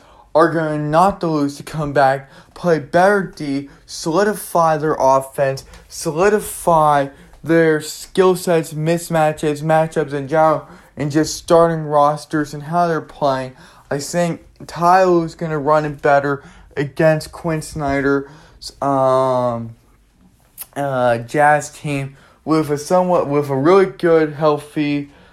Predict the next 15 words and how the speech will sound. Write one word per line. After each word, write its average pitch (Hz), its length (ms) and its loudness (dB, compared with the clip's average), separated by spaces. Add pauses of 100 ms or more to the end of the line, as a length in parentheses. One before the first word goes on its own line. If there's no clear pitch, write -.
(140)
uh, 143 200 6
Donovan 151 520 2
Mitchell 143 580 -4
and 131 360 -4
Rudy 147 240 0
Gobert. 131 800 2 (400)
I 143 200 4
underestimated 160 1200 0 (220)
both 202 320 4
these 175 240 -8
teams 151 400 -10
in 139 80 -8
the 135 80 -8
first 139 440 -4
round. 131 260 -4